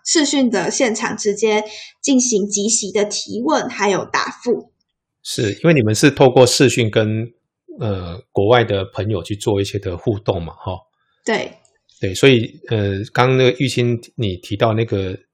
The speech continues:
Speaker 2: 在适当的场合提出得体的问题，我记得美美老师有跟我说过，就是因为不同的国家，它的可能国情啊、文化啊不太一样，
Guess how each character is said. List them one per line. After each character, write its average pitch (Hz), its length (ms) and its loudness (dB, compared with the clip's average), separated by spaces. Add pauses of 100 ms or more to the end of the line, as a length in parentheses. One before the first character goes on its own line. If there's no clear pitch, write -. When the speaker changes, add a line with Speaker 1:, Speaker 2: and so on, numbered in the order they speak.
(160)
Speaker 2:
在 117 260 2
适 131 260 0
当 127 200 2
的 98 60 -2
场 87 260 -8
合 90 140 -10
提 98 280 -10
出 110 320 -4 (260)
得 113 180 0
体 113 120 -8
的 92 140 -10
问 104 220 -4
题， - 260 -20 (680)
我 117 80 -4
记 156 120 2
得 117 100 6
美 113 140 2
美 120 100 6
老 92 120 4
师 113 100 -2
有 95 100 0
跟 107 120 -4
我 87 100 -6
说 98 260 -4
过， 101 160 -4
就 95 140 -6
是 95 360 -8
因 127 100 0
为 120 100 4 (200)
不 165 100 6
同 101 180 -2
的 95 80 -6
国 92 240 -6
家， 104 260 2 (440)
它 - 120 -2
的 104 380 -2 (180)
可 - 140 -8
能 98 120 -6
国 107 240 2
情 90 380 -8
啊、 95 280 -8
文 101 300 -6
化 110 300 2
啊 95 280 -6 (840)
不 104 80 -2
太 120 160 2
一 101 120 0
样， 98 260 2